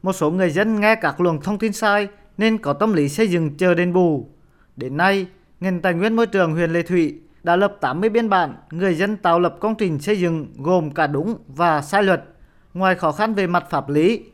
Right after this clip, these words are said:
nhiều người dân lẩn trốn, không hợp tác khi thấy đoàn công tác đến kiểm tra.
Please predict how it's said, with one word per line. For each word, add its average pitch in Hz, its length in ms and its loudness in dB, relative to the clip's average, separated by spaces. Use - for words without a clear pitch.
nhiều 208 140 0
người 196 200 2
dân 220 160 2
lẩn 196 260 2
trốn, 156 280 2
không 226 200 0
hợp 190 200 0
tác 135 220 0
khi 233 140 -4
thấy 180 160 0
đoàn 160 220 2
công 196 140 -4
tác 135 240 -2
đến 139 160 -4
kiểm 139 200 -4
tra. 190 300 2